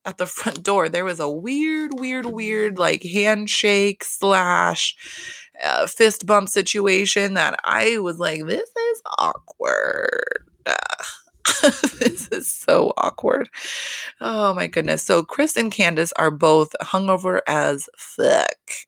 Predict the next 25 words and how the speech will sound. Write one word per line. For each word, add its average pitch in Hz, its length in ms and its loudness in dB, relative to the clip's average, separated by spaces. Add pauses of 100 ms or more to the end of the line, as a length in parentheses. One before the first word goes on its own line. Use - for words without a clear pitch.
(100)
A-, - 180 -2
and 156 120 0
G 220 200 4
is 196 140 2
moving 151 240 0
around 143 340 4
like 143 140 -2
a 139 60 0
straight 175 400 0
G. 147 440 0 (200)
okay? 202 680 2
<laughs> - 120 -10
Like, 196 380 -2
G, 302 340 0 (220)
if 196 120 2
anybody 240 360 4
should - 160 -4
be 147 100 -4
fucking 147 300 -2
hungover, 147 400 -4 (240)
it 175 100 -2
should 247 160 4
have 220 80 4
been 170 160 0
G. - 280 -6